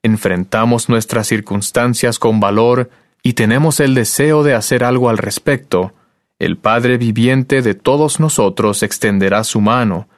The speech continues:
y para citar palabras de las Escrituras, nos sostendrá como en alas de águila.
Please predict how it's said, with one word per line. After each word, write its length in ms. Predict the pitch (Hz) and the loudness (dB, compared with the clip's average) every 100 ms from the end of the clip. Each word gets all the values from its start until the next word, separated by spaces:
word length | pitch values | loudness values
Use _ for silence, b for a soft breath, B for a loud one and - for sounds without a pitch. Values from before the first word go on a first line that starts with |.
| _ _ _ _ | _ _ _ _
y 100 | - | -4
para 260 | - 101 98 | -2 -2 -4
citar 420 | - - 127 143 | -6 -4 0 0
palabras 500 | 151 131 127 123 123 | 0 2 2 2 0
de 80 | 113 | 0
las 200 | 110 104 | 0 -2
Escrituras, 800 | 107 - 101 123 127 127 123 - b b b b b | -4 -4 -2 2 2 2 0 -6 b b b b b
nos 440 | 113 110 110 - - | 2 2 0 -4 -6
sostendrá 920 | - 110 - 107 95 104 123 98 98 _ _ _ - | -2 -2 0 0 2 2 0 -2 -6 _ _ _ -4
como 320 | 117 104 101 | 0 2 0
en 140 | 95 | 0
alas 360 | 98 120 120 113 | 0 0 0 0
de 160 | 120 | 0
águila. 580 | 104 98 95 90 85 - | 0 -2 -4 -2 -4 -8